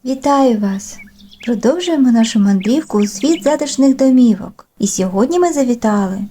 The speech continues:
в село Митлащівка Золотоніського району Черкаської області.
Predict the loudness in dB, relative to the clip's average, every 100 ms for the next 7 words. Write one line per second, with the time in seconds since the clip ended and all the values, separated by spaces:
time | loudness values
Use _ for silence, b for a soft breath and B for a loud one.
0 | -10 -2 0 0 0 -2 0 0 0 -4
1 | -8 -6 -6 -6 -10 -8 -2 0 2 2
2 | 2 2 0 -2 2 2 2 0 -2 -4
3 | -4 -2 -2 -2 -6 -2 0 0 0 -4
4 | -6 -8 -8